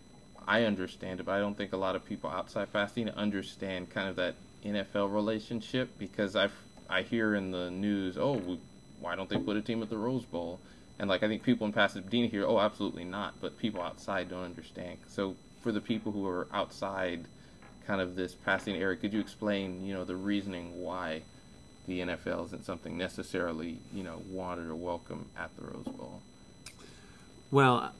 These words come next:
Speaker 2: what happened really was there was an effort to bring the N F L
Speaker 1: Okay.
Speaker 2: here, uh, and I was dead eye in the middle of it.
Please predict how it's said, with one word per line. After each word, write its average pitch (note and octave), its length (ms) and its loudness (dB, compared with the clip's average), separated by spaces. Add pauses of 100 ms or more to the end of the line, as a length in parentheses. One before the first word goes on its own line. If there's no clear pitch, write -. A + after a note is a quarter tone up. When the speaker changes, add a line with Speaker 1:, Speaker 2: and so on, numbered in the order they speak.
(240)
Speaker 2:
what C#3 200 10
happened A2 960 4
really G#2+ 300 10
was F2+ 520 4
there F#2 180 4
was G#2 260 6
an F#2+ 100 2
effort - 440 0 (100)
to - 80 -12
bring F2+ 220 2
the E2+ 60 2
N D#2+ 200 2
F D2+ 60 -2
L E2 120 0
Speaker 1:
Okay. D#2+ 120 -4
Speaker 2:
here, E2+ 460 2 (640)
uh, E2+ 200 -2
and E2+ 420 0
I F2 140 0
was E2 220 2 (440)
dead F#2+ 140 6
eye F#2+ 140 10
in F2+ 60 6
the D#2+ 60 4
middle E2+ 280 4
of C#2+ 100 0
it. C2+ 200 0